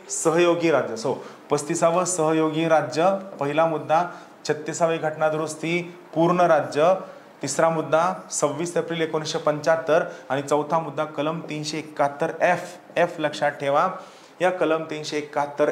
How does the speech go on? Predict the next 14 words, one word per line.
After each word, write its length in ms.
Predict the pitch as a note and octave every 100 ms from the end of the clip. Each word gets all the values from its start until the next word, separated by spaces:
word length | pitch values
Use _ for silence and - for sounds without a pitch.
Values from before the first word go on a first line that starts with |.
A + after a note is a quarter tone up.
| -
एफ 260 | D3 F3 -
नुसार 640 | D3 C#3+ D3+ A#2 - - -
<clears throat> 1300 | - - - - - - - - - - - - -
सिक्कीम 420 | - D3 F3 F3+
राज्याबद्दलच्या 720 | D#3+ C3+ D3 C#3+ C3+ C#3+ D#3
विशेष 460 | C3+ C3+ E3+ E3 -
तरतुदी 580 | D3+ D3+ D3+ A#2+ - - -
आपल्या 180 | A#2+ C#3+
संविधानामध्ये 760 | - C3+ C#3+ D#3 D#3 C#3+ D3+
घटनादुरुस्ती 600 | D3+ C3+ C3+ C3 C3 C3
करून 220 | B2 C#3 -
ॲड 220 | A2+ B2+ B2+
केलेल्या 460 | A2+ A2+ B2+ F#3+ - - - G#2
आहेत. 240 | A2